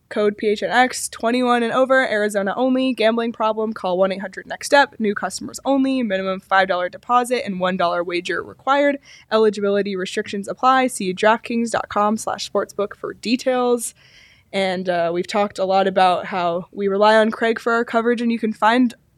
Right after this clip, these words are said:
all of that coverage at go P H N X dot com. Um, become a member so you can get access to all the amazing stories behind the paywall, not just Craig's, but everybody else. Um, here we got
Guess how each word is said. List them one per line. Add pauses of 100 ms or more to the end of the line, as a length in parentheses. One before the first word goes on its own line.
(120)
all
of
that
coverage
at
go
P
H
N
X (300)
dot
com. (360)
Um, (300)
become
a
member
so
you
can
get
access
to
all
the
amazing (200)
stories
behind
the
paywall,
not
just
Craig's,
but (300)
everybody
else.
Um,
here
we
got